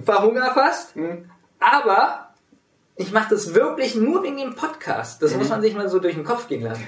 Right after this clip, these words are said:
Speaker 2: Und da kommen wir gleich zum nächsten Thema.
Speaker 1: Ja, was
Speaker 2: Ben-,
Speaker 1: machst du denn für
Speaker 2: Ben-,
Speaker 1: den Podcast?
Speaker 2: Benjamin geht mit den Stunden runter, aber was den Veröffentlichungsrhythmus angeht, haben wir besprochen, wir wollen da auch ein bisschen runtergehen.
Speaker 1: <laughs>
Speaker 2: So, jetzt müsst ihr euch wieder Folgendes vorstellen.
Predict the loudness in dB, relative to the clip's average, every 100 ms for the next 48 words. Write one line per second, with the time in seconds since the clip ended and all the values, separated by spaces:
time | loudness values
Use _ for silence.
0 | -4 2 4 4 2 2 2 0 0 -2
1 | -4 -8 -6 -2 0 0 2 2 2 0
2 | 0 0 0 2 2 2 2 4 4 4
3 | 2 0 0 -2 -6 0 0 2 -2 -2
4 | 0 -2 2 4 4 4 2 2 -2 -2
5 | -2 0 2 2 2 -2 0 -2 -2 -2
6 | 0 -2 -2 -2 0 -2 -2 -16 -20 -20
7 | _ 0 2 0 -2 2 2 2 0 2
8 | 4 4 2 2 -2 -2 -2 -2 0 0
9 | 0 -2 -4 -6 -8 -8 -10 -4 4 4
10 | 4 0 0 2 2 2 4 2 0 0
11 | 0 0 -6 -8